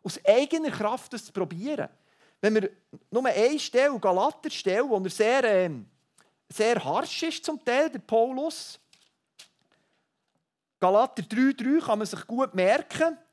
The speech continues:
Es ist eigentlich eine, eine rhetorische Frage, die er da stellt, wo den Galater soll aufzeigen, wie widersinnig das ihr Handeln ist. <clears throat>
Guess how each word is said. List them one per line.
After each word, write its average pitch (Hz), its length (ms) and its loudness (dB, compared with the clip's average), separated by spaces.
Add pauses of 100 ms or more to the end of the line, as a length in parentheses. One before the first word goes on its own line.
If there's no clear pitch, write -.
Es 196 120 -6
ist 294 120 -4
eigentlich 254 280 -2
eine, 196 160 2
eine 190 200 2
rhetorische 202 580 0
Frage, 220 420 -2
die 214 100 -6
er 208 60 -4
da 190 220 -2
stellt, - 640 -4 (320)
wo 208 200 6
den 180 240 -2
Galater 190 440 0
soll 185 340 -2
aufzeigen, 220 720 -2
wie 160 160 -8
widersinnig 226 800 -4
das 170 140 -12
ihr 190 120 -2 (180)
Handeln 214 400 -4
ist. - 280 -10 (300)
<clears throat> 226 100 -6